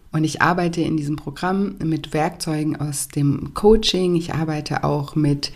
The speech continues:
ganz viel Audiomentalübungen, die dazu dienen, eben auch das Unterbewusstsein in den Prozess des Abnehmens mit einzubeziehen, weil das ist so ein Fakt, den wir beim Abnehmen ganz oft ignorieren. Wir wollen immer alles mit Willenskraft machen und,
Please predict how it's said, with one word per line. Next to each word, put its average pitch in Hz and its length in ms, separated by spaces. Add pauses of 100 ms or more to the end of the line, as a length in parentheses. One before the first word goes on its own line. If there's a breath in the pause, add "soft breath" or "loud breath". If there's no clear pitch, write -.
ganz 165 260
viel 151 420
Audiomentalübungen, 165 1160
die 151 100
dazu 147 300
dienen, 160 340
eben 143 220
auch 139 100
das 139 180
Unterbewusstsein 170 880
in 147 440
den 147 160
Prozess 170 400
des - 160
Abnehmens 143 520
mit 135 160
einzubeziehen, 170 1000
weil 143 80
das 151 180
ist - 140
so - 80
ein 143 160
Fakt, 160 260
den 151 160
wir 147 80
beim 143 320 (400 loud breath)
Abnehmen 156 460
ganz 165 240
oft - 400 (420 loud breath)
ignorieren. 180 1040
Wir 170 140
wollen 165 180
immer 160 220
alles 160 280
mit 151 200
Willenskraft 190 760
machen 190 520
und, 147 500